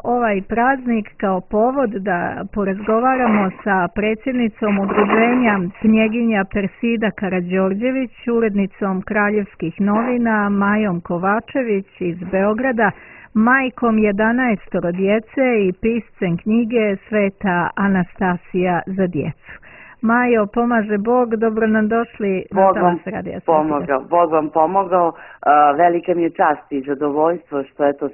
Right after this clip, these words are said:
Speaker 2: sam, eto, danas u nekoj mogućnosti da sa vama razgovaramo o jednoj temi koja je meni i moje porodici mnogo važna, i jer je Sveta Anastasija zaštitnica moje duše i naše cijele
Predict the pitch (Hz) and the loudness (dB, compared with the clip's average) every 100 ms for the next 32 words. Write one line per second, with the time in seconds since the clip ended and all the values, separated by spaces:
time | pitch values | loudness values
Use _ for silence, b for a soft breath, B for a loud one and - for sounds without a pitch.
0 | - 135 131 117 131 139 123 123 90 101 | -6 -6 -6 -4 -4 -4 -6 -6 -8 -12
1 | 143 156 143 139 - 143 147 160 147 131 | 0 2 2 0 -4 -4 -2 0 0 0
2 | 147 180 180 165 156 143 131 127 - _ | -4 -6 -6 -8 -6 2 4 2 0 _
3 | _ _ 143 143 139 127 123 127 135 156 | _ _ 0 2 2 0 0 0 2 2
4 | 143 135 127 123 123 127 123 120 B B | 0 0 -2 0 -2 -4 -8 -10 B B
5 | B B _ - 151 165 151 - 147 135 | B B _ 0 2 4 2 2 4 4
6 | 143 160 156 147 139 135 135 139 135 123 | 2 0 -2 0 -2 -2 0 0 0 -6
7 | 131 139 151 156 143 139 143 143 135 B | -2 -2 0 0 2 2 2 -2 -4 B
8 | B B - 127 131 131 127 123 156 147 | B B -6 -2 2 2 0 -2 -2 0
9 | 143 131 - 135 135 143 120 131 135 147 | -2 -2 -2 -2 -2 -6 -2 0 0 -4
10 | 135 117 - 123 123 120 131 147 - 135 | -10 -10 -8 -6 -4 -4 -2 -4 -4 -6
11 | 120 120 - - 123 | -6 -10 -14 -2 0